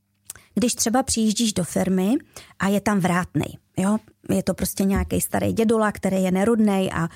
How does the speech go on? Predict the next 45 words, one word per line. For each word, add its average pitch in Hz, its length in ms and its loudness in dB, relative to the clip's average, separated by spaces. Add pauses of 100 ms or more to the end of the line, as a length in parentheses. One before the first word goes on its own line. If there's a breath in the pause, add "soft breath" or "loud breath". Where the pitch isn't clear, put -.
(160 loud breath)
pokaždý, 220 400 0
když 190 180 -2
tam 180 200 0
přijedeš, 202 440 0
tak 190 180 -2
prostě 190 340 -2
ti 202 100 0
za 196 120 0
něco 190 280 0
vynadá, 180 440 0
co - 140 -4
děláš 185 300 0
špatně. - 400 -4 (480 loud breath)
Tak 220 160 -2
si 233 100 0
můžeš 233 280 2
vyhodnotit, 220 640 2 (260 soft breath)
"Hele, 226 200 2
stojí 214 320 0
mi 214 100 2
to 214 120 0
za 180 140 0
to, - 140 -2
je 320 120 2
to 220 120 -2
vlastně 208 320 0
přímý 196 420 0
člověk, 196 380 0
se 190 100 -2
kterým 202 280 0
já 185 180 2
jsem 202 180 0
jako 190 200 0
v - 60 -8
tom 190 180 0
pracovním 196 500 0
vztahu?" 262 520 0 (540 loud breath)
Není. 180 360 2 (300 soft breath)
Takže 190 220 0
pokud 196 280 -2
já 196 120 2
si 214 140 -2
vyhodnotím, 202 640 2
že 196 120 2
vlastně, 196 600 0